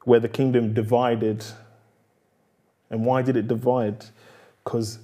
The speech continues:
in fact, King Solomon's heart had turned from the God of peace to other gods.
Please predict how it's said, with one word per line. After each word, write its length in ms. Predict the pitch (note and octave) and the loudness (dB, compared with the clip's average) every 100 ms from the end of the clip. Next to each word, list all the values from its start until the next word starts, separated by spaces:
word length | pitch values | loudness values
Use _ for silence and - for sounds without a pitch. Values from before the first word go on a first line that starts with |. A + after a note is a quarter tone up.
| - | -12
in 80 | A#2 | -10
fact, 360 | - B2+ - | -6 -8 -8
King 200 | - C#3 | -6 -4
Solomon's 440 | B2 - A#2+ A2+ A2+ | -2 -2 -2 -4 -6
heart 340 | A2 B2+ G#2 | -2 0 0
had 220 | - A2 | -4 -8
turned 520 | - - D3 C#3+ C#3 C3 | -10 -4 0 0 0 -4
from 400 | - A#2 G#2+ - - | -4 -6 -6 -12 -6
the 100 | A#2 | -4
God 300 | A#2 D3 C3+ | 2 2 0
of 160 | A#2 | -6
peace 560 | - G#2+ G2+ - - - - - _ _ _ - | -8 -8 -6 -10 -14 -18 -20 -20 _ _ _ -2
to 160 | B2 | 0
other 180 | A#2+ A2+ | 2 0
gods. 600 | G#2+ G2+ - - - - | -4 -8 -10 -16 -16 -20